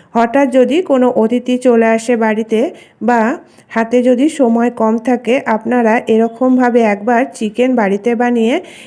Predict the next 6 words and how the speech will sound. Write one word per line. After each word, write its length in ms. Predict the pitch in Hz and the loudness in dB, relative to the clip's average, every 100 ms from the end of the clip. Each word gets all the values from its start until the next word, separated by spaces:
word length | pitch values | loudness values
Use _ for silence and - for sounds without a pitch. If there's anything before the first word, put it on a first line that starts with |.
| - | -4
খেতে 260 | 233 220 | 0 2
পারেন। 300 | 208 196 185 185 185 - | 2 2 0 -2 -8 -2
দেখবেন 440 | 220 226 240 247 311 - - _ | 0 0 0 0 0 -4 -18 _
বারবার 460 | 220 208 208 254 226 226 | 0 0 2 2 0 0
এভাবে 380 | 226 247 240 233 277 | -2 0 2 0 0
চিকেন 340 | 254 220 233 | -4 -2 -2